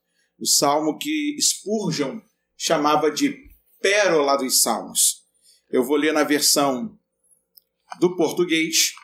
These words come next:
como nós conhecemos, a felicidade de termos o Senhor como nosso pastor, Salmo de Davi, que diz assim:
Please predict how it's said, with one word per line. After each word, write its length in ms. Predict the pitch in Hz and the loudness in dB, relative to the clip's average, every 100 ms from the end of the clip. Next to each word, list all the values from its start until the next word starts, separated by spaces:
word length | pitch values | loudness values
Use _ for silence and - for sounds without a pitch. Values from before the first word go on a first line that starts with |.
| _ _ _ _ _ | _ _ _ _ _
como 220 | 135 139 | -8 -6
nós 220 | 139 135 | -4 -4
conhecemos, 640 | - 156 143 - 160 185 143 | -4 -2 -2 -2 -2 -4 -4
a 60 | |
felicidade 840 | 131 143 135 143 127 143 147 - 110 _ _ _ - | -2 -2 -2 -2 -2 -2 -4 -8 -12 _ _ _ -8
de 160 | 135 | -6
termos 260 | 151 147 139 | -4 -4 -2
o 60 | |
Senhor 340 | 135 143 143 - | -2 0 -2 -2
como 220 | 143 143 | -4 -2
nosso 280 | 135 135 - | -2 -2 -2
pastor, 460 | 143 143 - 180 | -2 -2 -2 -2
Salmo 440 | 175 - 147 147 139 | 0 0 0 -2 -2
de 120 | 143 | -2
Davi, 520 | 160 147 165 208 - _ _ _ _ _ _ | 0 0 -2 -4 -8 _ _ _ _ _ _
que 120 | - 165 | -4 -2
diz 240 | 156 151 | 0 2
assim: 440 | 151 - 131 98 | 2 0 -4 -10